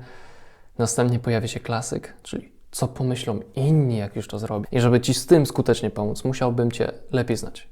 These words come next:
Prawda jest taka, że tutaj u każdego trochę to działa inaczej, dlatego nie bez powodu takie rzeczy konsultujemy na sesjach jeden jeden. Każdy miał inne dzieciństwo, każdy ma inny charakter, każdy ma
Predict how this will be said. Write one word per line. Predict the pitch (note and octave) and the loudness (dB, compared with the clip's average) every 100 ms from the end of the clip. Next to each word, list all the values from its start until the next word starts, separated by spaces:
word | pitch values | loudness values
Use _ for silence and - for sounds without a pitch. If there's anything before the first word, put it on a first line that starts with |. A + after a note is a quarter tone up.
| - | -2
Prawda | A#2 A#2 | 4 6
jest | A#2 | 6
taka, | A#2+ - | 4 -2
że | A#2 - - - | -4 -8 -10 -2
tutaj | D#3 - B2+ | 0 2 0
u | B2+ | 2
każdego | B2 A#2 B2 | 0 4 4
trochę | B2 A#2 A#2 | 4 2 2
to | |
działa | A2+ A2 G#2+ | 2 2 2
inaczej, | G#2+ - | -2 -2
dlatego | G#2+ G#2 A2 | -4 0 2
nie | A2+ A#2+ | 4 4
bez | A#2+ A#2+ | 4 4
powodu | A#2+ A2+ A#2 B2 B2 - - - - - | 2 2 4 4 0 -6 -20 -20 -20 0
takie | B2+ A#2 A#2 | 2 4 2
rzeczy | A2+ - | 2 0
konsultujemy | A#2+ A#2+ B2+ A#2+ A#2 A2 A2 | -2 0 0 2 4 4 2
na | G#2+ | 0
sesjach | G#2 A2 A2 A2 A2 - | 0 -2 0 -2 -6 0
jeden | A2+ A2 A2 | 2 2 2
jeden. | A2 G2+ - G3+ | 0 0 -4 2
Każdy | C#3 B2 | 4 6
miał | A2+ | 4
inne | G#2 G2+ | 4 2
dzieciństwo, | G#2 D3 C#3 B2 | 2 0 2 2
każdy | A2+ A2 | 2 2
ma | G#2+ | 2
inny | G2+ G2+ | 0 -2
charakter, | A#2 A#2 A#2+ A#2 | 2 2 2 2
każdy | A#2+ A#2 | 2 0
ma | A#2 | -2